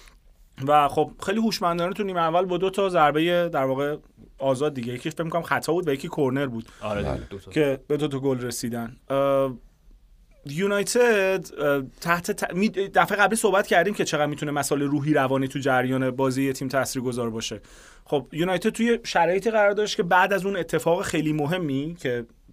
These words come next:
Speaker 1: می‌تونه سرنوشت باشگاه رو تغییر بده و اومدن یک تیم مدیریتی جدید که،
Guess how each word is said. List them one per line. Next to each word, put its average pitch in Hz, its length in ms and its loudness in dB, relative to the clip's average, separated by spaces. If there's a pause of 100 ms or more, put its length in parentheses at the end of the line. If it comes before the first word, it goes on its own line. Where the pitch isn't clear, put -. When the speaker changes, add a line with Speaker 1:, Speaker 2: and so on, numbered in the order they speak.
(160)
Speaker 1:
می‌تونه 135 340 -4
سرنوشت 131 560 -2
باشگاه 135 380 -2
رو 151 80 -4
تغییر 131 520 0
بده 165 320 2 (400)
و 127 100 -2
اومدن 135 640 -2
یک 170 200 -2
تیم 165 220 -4
مدیریتی 131 680 -2
جدید 156 280 -2
که، 156 200 0